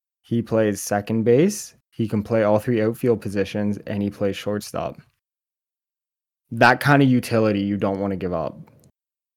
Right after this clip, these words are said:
He may not be as good as the other guys at their position, but the fact that he can play all of them.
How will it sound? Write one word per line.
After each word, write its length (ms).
He 100
may 120
not 160
be 120
as 120
good 220
as 100
the 120
other 200
guys 340
at 220
their 120
position, 680
but 140
the 80
fact 280
that 100
he 120
can 140
play 220
all 260
of 60
them. 320